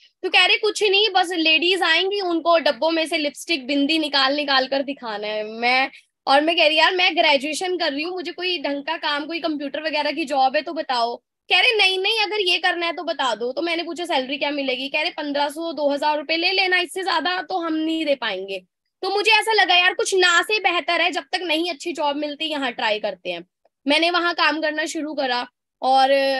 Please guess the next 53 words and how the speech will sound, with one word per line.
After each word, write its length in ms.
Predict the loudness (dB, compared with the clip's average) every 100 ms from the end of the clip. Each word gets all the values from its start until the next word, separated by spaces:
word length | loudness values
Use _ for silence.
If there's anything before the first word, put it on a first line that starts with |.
| -4 -12 -18 _ _ -10
लेडीज 480 | -6 -4 -4 -6 -4
आती, 420 | -4 -4 -6 -2
like, 200 | -2 -2
लिपस्टिक 400 | -4 -6 -6 -4
वगैरह 300 | 0 0 0
दिखा 420 | -4 -4 0 2
रही 100 | 0
हूँ, 160 | -2 -8
शेड्स 400 | -2 0 0 -2
दिखा 400 | -10 -6 -2 -2
रही 100 | -2
हूँ, 80 | -6
"मैम, 240 | -6 -4
ये 240 | -2 0
है, 220 | 2 0 -2
वो 240 | -2 -2
है।" 240 | 0 -2 -6 _ _ -8
अब 120 | -6
मुझे 340 | -6 -6 -6 -2
ज्यादा, 600 | -2 0 0 2 0 -2
मतलब, 320 | -6 -8 -10
इन 240 | -6 -6
चीजों 260 | -4 -6 -6
की 120 | -8
उस 120 | -6
टाइम 160 | -4 -4
नॉलेज 440 | -2 -2 -2 -4
नहीं, 320 | -4 -2 -4
और 360 | -2 2 2 0 _ _ -10
वो 80 |
कह 180 | -2 0
रहे, 120 | 2
"पिंक 340 | 0 -4 -6 -6
दिखाओ, 460 | -8 -6 -4 -4
मैजेंटा 480 | -4 -4 -6 -6 -6
दिखाओ।" 340 | -4 -2 -2 -2
मुझे 220 | -4 -2
सारे 300 | 2 2 2
कलर 260 | 0 0
सेम 280 | -2 -4 -6 -4
लगे, 220 | -4 -2
मैं 120 | -2
निकाल 360 | -4 -2 0 0
कर 100 | -2
दिखा 260 | 0 0
रही 100 | 0
हूँ, 80 | -2
"बिंदी 280 | -4 -4 -4
दिखाओ, 240 | -4 -2
इसका 240 | -4 -4 -4
ग्लू 280 | -4 -6
कैसा 320 | -4 -6 -2
है?" 140 | -2